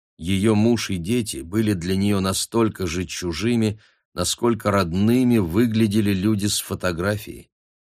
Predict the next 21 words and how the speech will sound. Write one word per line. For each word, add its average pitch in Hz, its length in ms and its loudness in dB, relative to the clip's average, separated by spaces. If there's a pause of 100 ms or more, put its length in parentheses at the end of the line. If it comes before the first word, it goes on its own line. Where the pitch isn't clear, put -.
(360)
То, 131 120 2
что 110 260 0
она 127 260 2
все 123 260 2
эти 104 140 -2
годы 101 400 2
принимала 101 680 0
за 90 180 -2
супружескую 104 840 -2
любовь 90 600 0 (240)
и 95 100 -4
материнскую 101 840 2
нежность, 98 760 -4 (420)
оказалось 147 720 0
ничем 135 480 0
иным, 139 260 0
как 120 220 -2
фантазией, 110 1000 -2 (500)
такой 147 340 2
же 85 200 -2
фантазией, 113 1000 -2